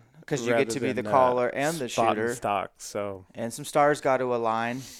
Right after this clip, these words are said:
Speaker 2: Yeah.
Speaker 1: And you're, you gotta move and risk being seen, and when you advance to the shooter position.
Speaker 2: Yep.
Speaker 1: I mean, yeah, yeah, man, it's, it's,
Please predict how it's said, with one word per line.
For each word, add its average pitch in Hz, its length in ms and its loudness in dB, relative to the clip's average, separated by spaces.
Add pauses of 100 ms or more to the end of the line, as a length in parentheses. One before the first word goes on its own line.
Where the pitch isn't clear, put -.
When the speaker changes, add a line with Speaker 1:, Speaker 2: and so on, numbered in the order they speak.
(200)
Speaker 2:
Yeah. 123 400 0
Speaker 1:
And 120 160 -6
you're, 147 260 -4
you 147 140 -4
gotta 151 180 6
move 139 340 -2
and 123 320 -6 (160)
risk 131 380 -2
being 143 260 -4
seen, 139 440 -4
and 123 300 -6 (600)
when 123 220 -8
you 120 400 -8
advance 131 460 -2
to 139 120 -8
the 117 80 -6
shooter 151 320 0
position. 120 600 -6 (360)
Speaker 2:
Yep. 101 200 -8
Speaker 1:
I - 60 -4
mean, 214 120 0
yeah, 170 220 6
yeah, 107 260 4
man, 107 180 -2
it's, - 280 -4 (480)
it's, - 260 -2